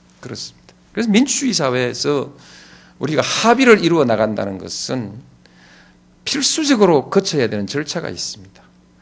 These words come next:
정확한 사실을, 사실에 관한 정보를 공유할 것.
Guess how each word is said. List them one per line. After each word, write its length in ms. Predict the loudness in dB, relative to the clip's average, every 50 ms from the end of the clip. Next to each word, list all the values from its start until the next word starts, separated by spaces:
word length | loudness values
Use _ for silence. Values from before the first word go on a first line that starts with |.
| _ _ -20 -20 -20 _ -20 -10
정확한 680 | -4 -4 2 4 6 4 4 4 2 6 8 8 8 8
사실을, 800 | 4 2 2 2 2 2 2 2 2 4 4 4 2 0 -6 -12 -18 -20 _ _ _ _ _ _ _ _ _ _ _ _ _ _ _ _
사실에 440 | -10 -2 0 2 2 4 6 6 8
관한 220 | 8 8 6 6
정보를 460 | 4 2 0 0 0 2 2 2 2
공유할 400 | 2 2 2 2 2 0 0 -2
것. 180 | -6 -10 -14